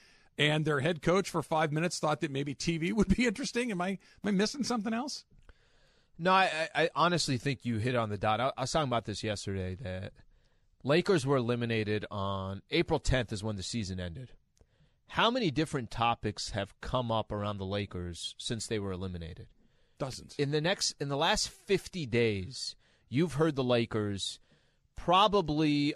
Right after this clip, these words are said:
Speaker 2: on national shows, on our show, but specifically national shows, 'cause that's the interesting one to me. We're gonna talk about 'em because we're in L A and it's always a topic of interest.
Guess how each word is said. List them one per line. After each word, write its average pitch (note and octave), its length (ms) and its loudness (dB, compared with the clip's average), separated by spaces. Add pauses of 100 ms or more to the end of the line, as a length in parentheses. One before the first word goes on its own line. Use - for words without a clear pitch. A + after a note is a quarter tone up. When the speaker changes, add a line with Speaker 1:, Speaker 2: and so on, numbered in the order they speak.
(100)
Speaker 2:
on B2 380 2
national D3+ 560 0
shows, C#3+ 680 4
on A2 180 -4
our B2 260 2
show, C3 560 0 (240)
but F#3 100 2
specifically A#3 560 -2
national C3 480 -2
shows, G2 300 -6
'cause B2+ 140 -8
that's F#3+ 220 -2
the D#3+ 140 -4
interesting B2+ 420 -8
one A2+ 140 -6
to - 100 -12
me. G#2 140 -8
We're C#3+ 220 2
gonna A3+ 180 0
talk B2 280 0
about A2+ 240 0
'em G#2+ 80 -4
because G#2+ 380 -4
we're A#2+ 220 0
in C3 80 -2
L G#2 220 0
A G2+ 180 -2
and A#2+ 100 -8
it's - 280 -8
always A2+ 340 0
a G#2 60 -8
topic A2 340 -4
of A2 120 -10
interest. D#3+ 460 -12